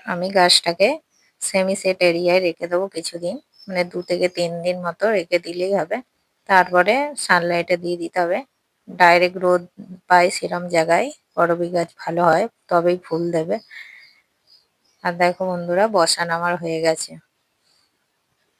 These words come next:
এবার আমি একটু ছায়া জায়গার দিকে, এই জায়গাটায় ভালো রোদ আসে না, এরম জায়গাতে আমি বসিয়ে রাখলাম। বন্ধুরা, ভিডিওটা কেমন লাগলো তোমরা কমেন্ট করে জানাবে, ভালো লাগলে একটা লাইক করবে, ও নতুন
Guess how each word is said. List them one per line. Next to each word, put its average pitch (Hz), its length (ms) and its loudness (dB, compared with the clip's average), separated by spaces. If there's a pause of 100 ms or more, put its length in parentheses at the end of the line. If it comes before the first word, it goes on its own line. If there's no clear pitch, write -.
(560)
এবার 180 220 4
আমি 180 240 -2 (220)
একটু - 180 -16 (120)
ছায়া 175 280 4
জায়গার 170 360 0
দিকে, 170 260 -6 (640)
এই 180 180 -6
জায়গাটায় 170 440 0
ভালো 175 260 2
রোদ 170 260 -8
আসে 165 280 -4
না, 220 120 -6 (160)
এরম 175 240 -6
জায়গাতে 165 460 -4
আমি 185 180 -6
বসিয়ে 156 380 -4
রাখলাম। 151 320 -6 (280)
বন্ধুরা, 208 500 8
ভিডিওটা 196 460 4
কেমন 190 380 0
লাগলো 185 320 6
তোমরা 185 300 -4
কমেন্ট 175 400 -6
করে 170 220 4
জানাবে, 175 420 0 (160)
ভালো 180 280 0
লাগলে 180 320 2
একটা 175 240 -6
লাইক 170 300 0 (100)
করবে, 165 320 2 (540)
ও 180 100 -4
নতুন 180 360 -2